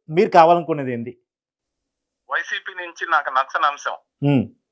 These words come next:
Speaker 2: దేశ ప్రయోజనాలు, రాష్ట్ర ప్రయోజనాలు కావాలనుకునే ఏ రాజకీయ పార్టీ అయినా
Speaker 1: హ్మ్.
Speaker 2: కేవలం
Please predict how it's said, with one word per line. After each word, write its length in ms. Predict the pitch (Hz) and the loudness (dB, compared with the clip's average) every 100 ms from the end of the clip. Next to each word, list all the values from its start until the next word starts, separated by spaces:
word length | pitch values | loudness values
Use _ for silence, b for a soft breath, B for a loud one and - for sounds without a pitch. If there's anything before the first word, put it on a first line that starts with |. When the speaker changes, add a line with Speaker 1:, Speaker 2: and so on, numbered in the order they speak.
| _ _ 139 | _ _ -6
Speaker 2:
దేశ 220 | 175 202 | -4 -4
ప్రయోజనాలు, 840 | 185 160 160 160 147 147 147 170 | -4 -2 -2 -2 -2 -2 -2 -4
రాష్ట్ర 340 | 156 135 - 156 | -4 -4 -4 -8
ప్రయోజనాలు 540 | 147 147 143 139 131 | -6 -6 -4 -4 -4
కావాలనుకునే 680 | 131 123 127 131 131 131 127 | -4 -2 -2 -6 -12 -10 -8
ఏ 40 | 147 | -4
రాజకీయ 400 | 147 151 151 151 | -4 -6 -12 -12
పార్టీ 340 | 143 131 - | -6 -6 -6
అయినా 200 | 120 120 151 - _ - | -10 -2 -2 -2 _ -6
Speaker 1:
హ్మ్. 200 | 127 120 98 _ _ _ _ _ _ _ _ - | -2 -2 -4 _ _ _ _ _ _ _ _ -12
Speaker 2:
కేవలం 380 | 160 196 208 196 | -6 -4 -2 -4